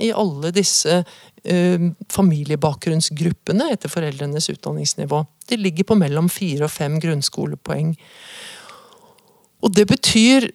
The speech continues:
eh, sannsynligvis, men dette er heller ikke godt nok utforsket, at, eh, kjønnsforskjellene skyldes noe annet enn de sosioøkonomiske forskjellene. Men når de virker sammen og trekker i samme retning,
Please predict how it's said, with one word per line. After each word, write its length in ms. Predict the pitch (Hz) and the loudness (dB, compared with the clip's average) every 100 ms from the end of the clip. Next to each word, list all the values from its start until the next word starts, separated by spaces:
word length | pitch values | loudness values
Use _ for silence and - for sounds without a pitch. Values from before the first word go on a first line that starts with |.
| _ | _
eh, 280 | - 226 208 | 4 6 6
sannsynligvis, 960 | - 294 262 - 185 151 180 202 254 - | 2 2 2 2 2 2 2 4 2 4
men 160 | 202 165 | 4 4
dette 240 | 165 - | 2 4
er 220 | 269 262 | 6 4
heller 400 | 190 160 139 233 | 2 -2 0 2
ikke 240 | 311 - 165 | 2 2 -2
godt 320 | 143 - - | -4 -6 -4
nok 160 | 156 - | -4 -2
utforsket, 640 | 147 - 156 - - - - - - - - | -6 -4 -4 0 0 -2 -8 -18 -20 -16 -2
at, 320 | 220 - - - | 0 0 -6 0
eh, 100 | 196 | 2
kjønnsforskjellene 920 | 180 - 160 - - 170 175 170 226 | 2 0 0 -2 -2 -2 0 2 2
skyldes 420 | - 220 151 - | 2 0 0 0
noe 180 | 190 220 - | 0 0 0
annet 720 | - 202 147 208 349 - - - _ - | 2 2 4 4 2 -2 -12 -12 _ -8
enn 160 | 156 | -4
de 60 | 160 | -2
sosioøkonomiske 840 | 170 147 - - - 147 147 - | -2 -2 -4 -6 -6 -4 -4 -6
forskjellene. 600 | 151 160 - - 143 147 151 _ _ - - _ | -6 -6 -6 -6 -6 -6 -6 _ _ -20 -20 _
Men 260 | 196 220 202 | 6 8 10
når 340 | 180 170 165 | 8 6 2
de 120 | 208 | 2
virker 440 | 254 247 - 233 247 | 2 0 -2 -2 0
sammen 560 | - - 208 330 269 202 | 0 2 2 2 0 -2
og 100 | 214 | -4
trekker 380 | - 160 - 220 | -4 -6 -4 -2
i 80 | |
samme 400 | - - 220 185 | 0 2 4 4
retning, 480 | 247 - 220 294 320 | 2 0 0 2 0